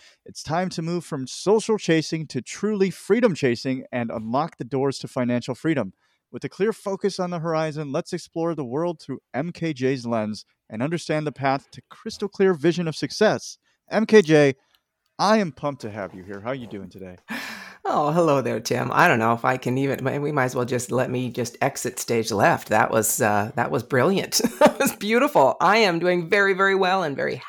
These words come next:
Speaker 2: happy to be here.
Speaker 1: Oh, thank you. So you are gonna appreciate this based on what you do. That was Chat G P T. Now, there is a
Speaker 2: I
Speaker 1: detailed
Speaker 2: know.
Speaker 1: prompt. It is input,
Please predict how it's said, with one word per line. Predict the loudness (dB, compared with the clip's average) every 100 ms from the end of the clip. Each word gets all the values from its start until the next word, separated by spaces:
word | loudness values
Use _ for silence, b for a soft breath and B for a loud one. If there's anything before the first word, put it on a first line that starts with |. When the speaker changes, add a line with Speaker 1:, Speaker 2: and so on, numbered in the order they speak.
| -12
Speaker 2:
happy | -10 -10
to | -8
be | -8
here. | -8 -10 -14 _ _ _ _ _ _ _ _ -12
Speaker 1:
Oh, | -8 -8
thank | -6 -6 -6
you. | -12 -14 -16 _
So | -4 -4
you | -2 -2 0 0
are | -2
gonna | -2 -4
appreciate | -6 -8 -8 -8 -10 -10 -10
this | -12 -12 -18 _
based | -8 -8 -6
on | -10
what | -10 -12
you |
do. | -10 -4
That | -2 -2
was | -4 -6
Chat | -2 -2 -2
G | -8
P | -8 -10
T. | -8 -8
Now, | -6 -6
there | -4 -4
is | -4
a | -4
Speaker 2:
I |
Speaker 1:
detailed | -6 -4 -4 -4
Speaker 2:
know. |
Speaker 1:
prompt. | -4 -2 -4 -6 -16 B B B
It | -6 -2
is | -4 -6 -10
input, | -8 -6 -4